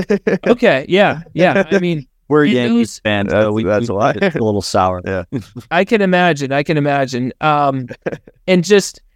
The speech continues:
Speaker 2: like, those players were larger than life. Oh my
Speaker 1: Yeah,
Speaker 2: God,
Speaker 1: great
Speaker 2: like,
Speaker 1: characters,
Speaker 2: Jeter and
Speaker 1: storylines,
Speaker 2: A-Rod and
Speaker 1: fights.
Speaker 2: Cena,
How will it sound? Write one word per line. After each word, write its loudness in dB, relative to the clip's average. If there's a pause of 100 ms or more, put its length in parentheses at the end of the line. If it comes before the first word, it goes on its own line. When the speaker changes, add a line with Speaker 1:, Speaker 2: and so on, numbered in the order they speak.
(200)
Speaker 2:
like, 2
those 4
players 2
were -2
larger 4
than -4
life. 0
Oh 2
my -2
Speaker 1:
Yeah, -6
Speaker 2:
God, -2
Speaker 1:
great -20
Speaker 2:
like, -16
Speaker 1:
characters, -4
Speaker 2:
Jeter -2
and -12
Speaker 1:
storylines, 0
Speaker 2:
A-Rod 2
and -10 (140)
Speaker 1:
fights. 0
Speaker 2:
Cena, -2